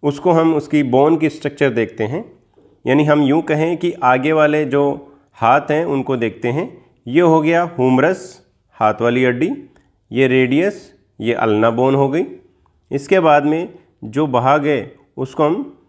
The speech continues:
मेटाकार्पल भाग कहते हैं, ये है मेटाकार्पल वाला भाग होता है।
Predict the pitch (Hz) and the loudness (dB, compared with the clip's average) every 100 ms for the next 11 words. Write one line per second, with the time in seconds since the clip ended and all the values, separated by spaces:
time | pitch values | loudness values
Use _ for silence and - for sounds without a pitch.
0 | _ _ - 117 135 139 160 156 131 117 | _ _ -6 0 2 2 0 2 2 2
1 | 135 104 98 101 101 87 87 87 92 104 | 0 -2 -2 -4 -6 -8 -8 -14 -10 -6
2 | 135 139 151 262 - _ _ - 113 120 | -2 -2 -2 -6 -16 _ _ -10 -2 2
3 | 127 143 135 123 107 - 104 101 117 202 | 2 2 0 2 0 0 -2 0 -2 -6
4 | 175 110 104 90 85 - 95 131 233 - | -10 -4 -2 -2 -6 -6 -6 -6 -8 -16